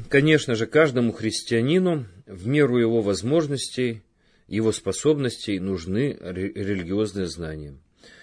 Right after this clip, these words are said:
И желательно даже не самые простые, а нужно стараться их как можно больше углублять в себе. То есть больше читать,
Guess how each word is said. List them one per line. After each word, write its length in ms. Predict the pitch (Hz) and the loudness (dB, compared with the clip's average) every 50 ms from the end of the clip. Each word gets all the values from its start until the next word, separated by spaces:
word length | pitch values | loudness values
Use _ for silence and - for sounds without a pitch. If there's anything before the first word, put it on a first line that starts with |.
| - - - - - _ _ | -20 -20 -20 -20 -20 _ _
И 200 | - 107 120 120 | -2 2 4 4
желательно 760 | 110 104 113 117 143 165 156 - 120 110 107 110 110 113 104 | 4 4 4 6 6 6 6 4 0 -2 -2 -2 -2 -2 -4
даже 300 | 92 98 123 123 110 110 | -2 0 0 0 2 0
не 80 | 110 104 | -2 -4
самые 400 | - - 147 147 139 123 104 95 | -2 0 0 0 2 0 0 -2
простые, 720 | - 101 101 98 - - - _ 110 104 92 82 73 65 - _ _ - - _ _ | -2 -6 -6 -6 -6 -10 -8 _ -4 -2 -2 -4 -6 -10 -14 _ _ -20 -20 _ _
а 100 | - 90 | -8 -4
нужно 300 | 104 117 117 101 98 92 | -2 -2 -2 -2 -4 -6
стараться 760 | - - - 92 90 101 117 123 - - - 101 90 80 - - | -8 -8 -6 -4 -2 0 0 -2 -2 -4 -4 -4 -4 -4 -6 -10
их 180 | - 95 - - | -12 -14 -12 -12
как 180 | - 80 - | -14 -12 -8
можно 280 | 98 104 107 98 95 87 | -6 -6 -4 -4 -6 -6
больше 340 | 78 95 104 98 - - 87 | -4 -6 -6 -6 -6 -10 -10
углублять 540 | 82 80 90 92 92 85 101 113 107 98 | -10 -10 -10 -10 -8 -2 0 2 2 0
в 100 | - - | -2 -10
себе. 340 | - - 67 69 73 67 64 - _ _ - - - _ _ | -16 -16 -16 -18 -18 -18 -18 -20 _ _ -20 -20 -20 _ _
То 100 | - 104 | -10 -10
есть 280 | 104 92 - - - _ _ _ _ _ _ _ | -8 -8 -10 -14 -18 _ _ _ _ _ _ _
больше 420 | - 80 113 151 151 - - 95 - | -10 -2 0 0 0 0 -4 -10 -12
читать, 560 | - - - - 92 95 98 98 - - | -14 -18 -8 -2 0 2 2 0 -2 -6